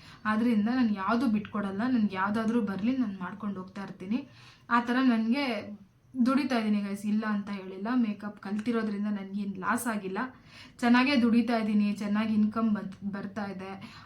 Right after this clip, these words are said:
ಆ, ಇರೋದ್ರಲ್ಲಿ ನಾವು ನೆಮ್ಮದಿಯಾಗಿದ್ದೀವಿ. ನಾನೇನು ಅಂದ್ಕೊಂಡು ಫಸ್ಟು ಸ್ಟಾರ್ಟ್ ಮಾಡಿದ್ದು ಶಾಪು, ನನಗೆ ಎಷ್ಟಾದರೆ ಸಾಕು, ಅಷ್ಟಾದ್ರೂ ಆಗಲಿ, ನನ್ನ ಮಗಳು ನೋಡಿಕೊಂಡು ಮನೆ ನೋಡ್ಕೊಂಡು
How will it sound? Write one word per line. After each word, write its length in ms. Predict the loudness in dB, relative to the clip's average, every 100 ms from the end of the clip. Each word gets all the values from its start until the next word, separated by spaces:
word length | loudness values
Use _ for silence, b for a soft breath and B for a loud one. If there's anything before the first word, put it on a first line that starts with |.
| -6
ಆ, 220 | -2 -2 -6 -12 -20 0
ಇರೋದ್ರಲ್ಲಿ 640 | 6 8 8 4 4 4 4
ನಾವು 320 | 2 0 0
ನೆಮ್ಮದಿಯಾಗಿದ್ದೀವಿ. 720 | 2 4 4 2 -2 -2 2
ನಾನೇನು 460 | 6 6 6 6 4
ಅಂದ್ಕೊಂಡು 460 | 4 2 0 0
ಫಸ್ಟು 340 | -2 -4 -4 -4
ಸ್ಟಾರ್ಟ್ 340 | -4 -6 -2
ಮಾಡಿದ್ದು 320 | -2 -2 -6
ಶಾಪು, 500 | -8 -8 -8 -8 -10 B B B B
ನನಗೆ 320 | 2 6 6 4
ಎಷ್ಟಾದರೆ 1120 | 0 -2 0 0 8 8 10 6 4 2 -2
ಸಾಕು, 320 | -4 -4 -6 -8
ಅಷ್ಟಾದ್ರೂ 460 | -8 -4 -4 -4 -4
ಆಗಲಿ, 540 | 2 4 4 2 0 0
ನನ್ನ 220 | 0 2
ಮಗಳು 280 | 2 2 0
ನೋಡಿಕೊಂಡು 540 | 2 0 0 -2 0 2
ಮನೆ 300 | 0 2 2
ನೋಡ್ಕೊಂಡು 440 | 0 -2 -2 -2